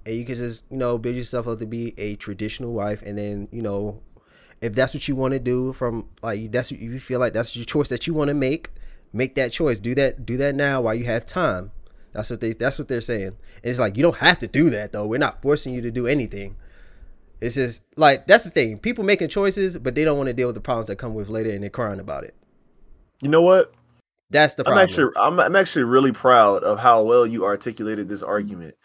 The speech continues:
Speaker 2: because you took what I was saying, you attacked that direct point, and you made it make sense, and I had nothing to say about it.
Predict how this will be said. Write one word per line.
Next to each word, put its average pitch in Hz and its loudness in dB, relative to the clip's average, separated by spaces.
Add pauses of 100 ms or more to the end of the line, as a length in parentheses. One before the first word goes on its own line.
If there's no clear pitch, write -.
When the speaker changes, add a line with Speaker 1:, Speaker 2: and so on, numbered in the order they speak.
(280)
Speaker 2:
because 131 6
you 185 2
took - 8
what 180 12
I 175 12
was 156 12
saying, 165 4 (520)
you 156 4
attacked 170 6
that 143 6
direct 127 4
point, 165 4
and 120 -2
you 123 2
made 139 8
it 127 4
make 123 0
sense, - -4
and 113 0
I 123 2
had 117 2
nothing 123 0
to 123 -2
say 117 0
about 101 2
it. - -10